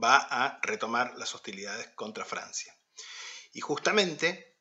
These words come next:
el, en la batalla de, de Agincourt,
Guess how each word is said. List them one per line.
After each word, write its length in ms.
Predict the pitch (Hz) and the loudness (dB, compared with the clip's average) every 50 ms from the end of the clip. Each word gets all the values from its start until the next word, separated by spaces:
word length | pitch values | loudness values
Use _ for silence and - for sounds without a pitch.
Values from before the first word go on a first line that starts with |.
| _ - | _ -14
el, 280 | 202 196 196 101 101 - | -12 -12 -12 -12 -14 -14
en 320 | - 120 110 110 107 104 | -12 -12 -12 -12 -10 -10
la 100 | 107 107 | -8 -8
batalla 400 | 104 101 107 143 143 - - 143 | -6 -4 -2 0 0 2 2 2
de, 320 | 127 120 110 107 101 98 98 - _ _ _ _ _ _ _ _ _ _ _ | 2 2 2 0 0 -4 -8 -10 _ _ _ _ _ _ _ _ _ _ _
de 220 | - 110 117 110 98 | -8 -4 -4 -2 0
Agincourt, 720 | 98 - - 120 117 113 - 202 180 143 110 - - - | 0 0 0 0 -2 2 6 6 8 8 6 2 -6 -12